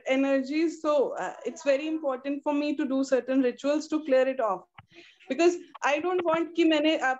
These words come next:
सबका womb space clear किया और अब, अब मेरा पेट गुड़गुड़ करे और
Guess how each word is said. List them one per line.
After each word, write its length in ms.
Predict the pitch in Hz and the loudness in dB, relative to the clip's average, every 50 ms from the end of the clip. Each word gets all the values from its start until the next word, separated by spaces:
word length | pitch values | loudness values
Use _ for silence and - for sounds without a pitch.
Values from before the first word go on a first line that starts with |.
| - - | -2 -2
सबका 280 | 285 277 277 302 302 294 269 | -2 0 2 2 2 2 0
womb 260 | 269 285 294 294 294 277 | -2 -6 -4 -4 -6 -8
space 360 | - _ 285 269 262 262 - | -8 _ -2 -2 -2 -2 -4
clear 280 | - 269 262 269 269 | -4 0 2 2 2
किया 240 | 262 - 285 285 277 - - | 0 0 0 0 0 2 0
और 200 | 269 262 262 262 - - _ _ _ - | 0 0 0 -4 -14 -20 _ _ _ -6
अब, 160 | 247 254 - - | -6 0 2 2
अब 120 | 277 262 269 | 2 2 0
मेरा 240 | 277 294 285 302 294 294 302 _ | -4 -2 -2 -2 -4 -4 -4 _
पेट 360 | 302 285 285 285 277 - 214 226 | 4 4 4 4 0 -6 -6 2
गुड़गुड़ 360 | 269 285 277 277 269 294 294 | 2 4 4 4 2 0 0
करे 280 | 285 - 294 285 294 302 | 2 2 2 2 4 2
और 260 | 294 - 247 240 240 | 2 2 2 0 0